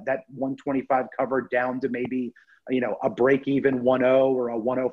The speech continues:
five or a one ten, depending on the market. But, uh, you know, make sure you're plugging that in if you wanna look at a shorter term, uh, type of hold period. And then just what, uh, Anton, you were talking about earlier,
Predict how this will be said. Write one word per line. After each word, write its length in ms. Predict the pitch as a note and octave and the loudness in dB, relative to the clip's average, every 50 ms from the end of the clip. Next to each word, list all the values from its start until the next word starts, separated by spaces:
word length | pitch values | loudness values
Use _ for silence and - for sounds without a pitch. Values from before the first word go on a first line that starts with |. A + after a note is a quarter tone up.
| - | 0
five 340 | - B2+ B2 B2+ C3 B2+ A2 | 2 2 4 4 2 0 -2
or 120 | B2+ A#2 A2 | -2 -4 -4
a 40 | |
one 300 | A2 G#2+ B2 B2+ B2 A#2+ | -4 -4 -4 -6 -6 -8
ten, 440 | - - - C#3 C3 C3+ C3+ C3+ C#3 C3+ - - _ _ _ _ | -12 -8 -6 -4 -4 -2 -2 -4 -4 -6 -8 -16 _ _ _ _
depending 400 | - - - - C3 C3+ C3 B2 | -4 -4 -4 -4 -4 -4 -2 -2
on 100 | C#3 A#2+ | -2 -2
the 80 | A#2 A2+ | -2 -2
market. 520 | A2+ A#2 A#2+ C3+ C3+ - D#3+ E3+ F3 - - _ _ _ _ _ _ - | 0 2 2 0 2 2 2 2 2 0 -6 _ _ _ _ _ _ 2
But, 320 | C#3 C3 B2+ B2 A2+ - _ - - - - - | 4 4 4 2 -2 -6 _ -18 -20 -20 -12 -8
uh, 340 | C3 B2+ B2+ B2 A#2+ A#2 A2 - | -6 -4 -4 -4 -6 -6 -8 -6
you 80 | C#3 C3 | -6 -6
know, 80 | A#2+ | -6
make 240 | A2+ C3 D3+ D3+ D3+ | -4 -4 -4 -4 -2
sure 160 | - - D#3 | 0 0 0
you're 140 | D3+ C#3+ C#3+ | 2 2 -2
plugging 420 | - - - D#3 D3 C3+ D3 C3 | -2 0 0 0 0 2 0 0
that 180 | C3+ C3+ C3 B2 | 0 0 0 0
in 100 | C3 C3 | -2 -4
if 140 | C3 C3 - | -6 -6 -6
you 80 | B2 | -6
wanna 160 | A2+ B2 A#2+ A2+ | -4 -4 -4 -2
look 240 | A2+ A#2+ A#2+ - | -2 -4 -2 -2
at 80 | C3+ A#2 | -4 -4
a 60 | A2 | -4
shorter 380 | - - - C3 A#2+ A#2+ A#2 - | -8 -4 -2 -2 -2 -2 -4 -6
term, 500 | - - B2 A#2+ A#2 A#2 A2+ A#2 A2+ A2 - _ _ _ _ _ _ | -8 -10 -8 -6 -6 -6 -6 -6 -8 -8 -10 _ _ _ _ _ _
uh, 280 | - A#2+ A#2 A2 A2 - | 0 2 4 4 2 0
type 260 | - - A#2 A2 - | 0 0 0 0 0
of 100 | A#2 - - | -4 -8 -2
hold 300 | - D3 D3+ C#3+ D3 - | 2 4 4 4 2 2
period. 580 | - D3+ D3+ D3 C#3+ C#3+ C#3+ C3+ C3+ C3+ - - - _ _ _ _ _ _ | 4 4 6 8 8 6 6 4 2 0 -2 -8 -18 _ _ _ _ _ _
And 120 | C3+ C3+ C#3 | -6 -2 0
then 280 | C#3+ C#3 C3+ B2 G#2 | 2 2 2 0 0
just 240 | - D#3 D3 - - | 0 0 0 0 0
what, 200 | D#3 C#3+ - - - _ _ - | -2 -2 -2 -8 -16 _ _ -6
uh, 40 | D#3 | -2
Anton, 600 | D#3+ C#3+ C#3+ A2+ C#3 D3 D3+ C#3+ C#3 C#3 C3+ C3+ | 0 0 0 0 0 -2 -2 0 0 0 2 2
you 100 | C3+ C3+ | 2 2
were 80 | C3+ | 0
talking 320 | C3 - C3+ C3 - C#3+ C3 | 0 0 -2 -2 -2 -4 -2
about 220 | A#2 B2+ B2 B2 - | 0 0 0 0 0
earlier, 540 | C#3 C#3 C#3+ C#3+ C#3 C3 B2 A#2+ A#2 G#2 | -2 0 0 2 2 2 2 0 -2 -4